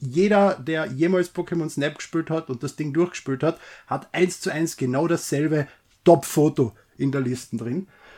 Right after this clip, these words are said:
Und das kann dir bei New Pokémon Snap in der Form eigentlich gar nicht passieren, weil es wirklich für alles dieselbe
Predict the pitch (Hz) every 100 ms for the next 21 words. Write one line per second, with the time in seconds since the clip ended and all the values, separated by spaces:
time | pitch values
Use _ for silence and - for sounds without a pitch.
0 | _ 135 131 143 135 143 151 170 160 135
1 | 147 170 156 190 165 - 156 156 127 131
2 | 170 170 143 139 135 147 160 165 147 -
3 | 147 139 127 127 131 135 135 - 139 -
4 | 123 147 147 - 120 - 135 135 147 139